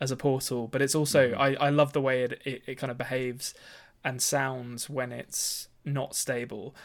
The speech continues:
Speaker 1: Uh, like,
Speaker 2: Yeah.
Speaker 1: it's very kind of ominous and threatening in a really kind of believable way. Uh, so yeah, the production design on that's fantastic.
Speaker 2: Yeah, exactly. And, um, I also,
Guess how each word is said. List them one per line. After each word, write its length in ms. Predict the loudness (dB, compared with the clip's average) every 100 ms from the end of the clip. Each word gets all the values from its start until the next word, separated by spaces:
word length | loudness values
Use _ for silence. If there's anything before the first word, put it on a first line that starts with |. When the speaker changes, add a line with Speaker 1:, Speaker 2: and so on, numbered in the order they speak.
| -12 -2
Speaker 1:
Uh, 160 | 0 2
like, 80 | 0
Speaker 2:
Yeah. 40 |
Speaker 1:
it's 120 | 0
very 220 | 2 2 2
kind 140 | 0
of 80 | 0
ominous 460 | -2 -4 -4 -4
and 120 | -6 -2
threatening 640 | -2 -2 -6 -8 -10 -10
in 200 | -6 -6
a 80 | -4
really 240 | -4 -6
kind 180 | -10 -10
of 100 | -8
believable 480 | -6 -6 -8 -8 -6
way. 360 | -4 -4 -6 -8 -4
Uh, 340 | -2 0 -2
so 120 | -2
yeah, 220 | -2 -4
the 60 | -2
production 320 | 0 0 0
design 200 | -4 -4 -6
on 60 |
that's 180 | -8 -6
fantastic. 640 | -6 -4 -4 -2 -4 -6 -16 -20 -20 -20 -20 -20 -20 -10
Speaker 2:
Yeah, 160 | 0 0
exactly. 420 | 0 -6 -6 -6
And, 220 | -4 -4
um, 380 | 0 2 2 2
I 80 | 0
also, 420 | 0 0 0 0